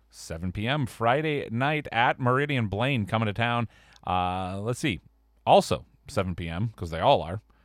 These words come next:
Actually, it's kinda weird how all of the Friday games are seven and the other two games are not.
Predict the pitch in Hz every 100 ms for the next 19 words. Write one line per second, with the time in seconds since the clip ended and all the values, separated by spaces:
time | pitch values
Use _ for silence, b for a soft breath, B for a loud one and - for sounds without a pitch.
0 | _ _ _ _ _ _ _ _ - 135
1 | 95 90 - 110 104 98 85 85 - 92
2 | 113 107 95 101 98 104 104 92 85 90
3 | 90 113 87 87 87 87 95 90 85 78
4 | 78 78